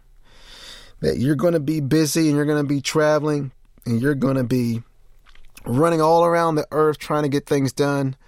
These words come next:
Make sure that you spend quality time with the people that you love and the ones who love you back, and hug them. Give them a physical show of your love. Point twenty-two.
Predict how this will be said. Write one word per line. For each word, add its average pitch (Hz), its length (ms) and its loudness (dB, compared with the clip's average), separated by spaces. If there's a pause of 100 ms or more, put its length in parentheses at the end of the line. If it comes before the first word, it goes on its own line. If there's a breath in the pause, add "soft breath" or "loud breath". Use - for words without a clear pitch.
(380 soft breath)
Make 143 240 2
sure 147 380 0
that 127 320 -2
you 135 80 2
spend 117 400 -2
quality 135 440 0
time 113 580 -2 (540 soft breath)
with 123 220 -6
the - 80 -10
people 127 600 -2 (360 soft breath)
that 120 300 0
you 110 100 -2
love 110 580 -2
and 110 200 -2
the 104 80 -4
ones 113 580 0
who 113 140 -4
love 107 200 -2
you 101 80 -2
back, 123 440 -2 (280 soft breath)
and 170 140 2
hug 151 300 2
them. 110 160 -14 (260)
Give 139 220 0
them 143 400 0
a 127 180 -2
physical 131 720 -2 (1080 soft breath)
show 104 640 0
of 110 220 -4
your 107 160 -4
love. - 800 -6 (380)
Point 160 220 0
twenty-two. 170 520 -2